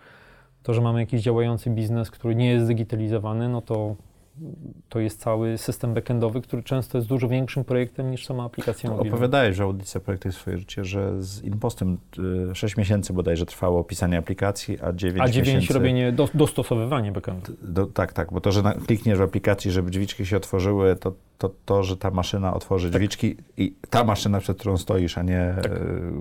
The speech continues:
Speaker 2: w drugiej części Polski, też było ważne, prawda?
Speaker 1: Dokładnie tak.
Speaker 2: Słuchaj, w-, wszyscy chyba wiemy, co to jest zła aplikacja mobilna, bo jak je używamy, to dostajemy
Speaker 1: To, to widzimy.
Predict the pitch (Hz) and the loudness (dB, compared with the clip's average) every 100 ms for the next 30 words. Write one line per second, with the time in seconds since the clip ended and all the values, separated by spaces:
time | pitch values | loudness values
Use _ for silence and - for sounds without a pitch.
0 | 78 98 - - 90 92 92 - 85 - | -8 -10 -12 -8 -2 -2 -2 -4 -6 -4
1 | 92 92 110 113 101 85 80 80 78 80 | -4 -4 -2 -2 0 0 0 -2 -4 -8
2 | 82 85 113 113 120 113 - - - - | -6 -4 -2 -2 -2 -6 -10 -14 -20 -16
3 | - - - - - 165 - - - - | -16 -16 -20 -8 0 0 -2 -10 -14 -16
4 | 107 - - 202 240 185 160 127 139 127 | -12 -6 -4 -2 -2 2 2 4 6 6
5 | 95 87 - 98 90 87 92 82 - 85 | 4 2 -2 0 0 2 4 2 2 -4
6 | 82 - 90 85 87 92 92 90 90 90 | -4 -4 -4 -2 -2 -2 0 0 0 -2
7 | - 92 92 92 92 92 90 87 - 90 | 0 -2 0 -2 0 2 0 -2 -6 -8
8 | - 90 85 87 90 110 104 95 | 0 2 2 4 4 4 0 -2